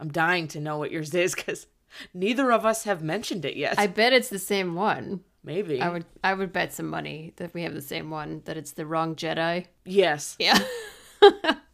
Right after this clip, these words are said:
Speaker 1: Ahsoka leaving.
Speaker 2: Yep.
Speaker 1: In other words. Yep. That's my
Speaker 2: Mm-hmm.
Speaker 1: number. Oh, Space Twin moment yet again. <laughs>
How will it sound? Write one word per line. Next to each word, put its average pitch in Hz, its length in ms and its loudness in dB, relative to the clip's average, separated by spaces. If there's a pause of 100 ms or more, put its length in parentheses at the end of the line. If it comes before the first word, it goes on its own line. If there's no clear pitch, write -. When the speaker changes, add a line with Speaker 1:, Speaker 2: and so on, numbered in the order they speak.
(140)
Speaker 1:
Ahsoka 214 480 4
leaving. 165 460 2
Speaker 2:
Yep. 170 300 2
Speaker 1:
In 185 80 0
other 165 180 2
words. 156 440 -2 (360)
Yep. 185 300 4 (140)
That's 220 300 2
my 247 100 0
Speaker 2:
Mm-hmm. 247 80 -2
Speaker 1:
number. 247 220 -4 (280)
Oh, 370 400 -2
Space 330 420 -4
Twin 247 240 -10
moment 226 300 0
yet 226 240 -2
again. 196 520 0
<laughs> 311 60 4